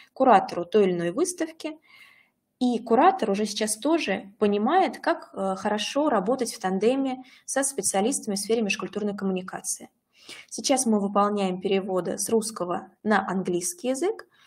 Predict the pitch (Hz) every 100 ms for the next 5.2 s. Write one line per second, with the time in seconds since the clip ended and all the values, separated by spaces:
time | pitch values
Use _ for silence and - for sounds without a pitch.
0 | - - 220 285 381 - 196 196 226 233
1 | 202 196 196 196 320 311 294 311 285 269
2 | 202 190 190 196 - 277 285 277 254 -
3 | 196 233 262 254 - 240 262 247 208 -
4 | - 180 226 427 - _ _ - - -
5 | - -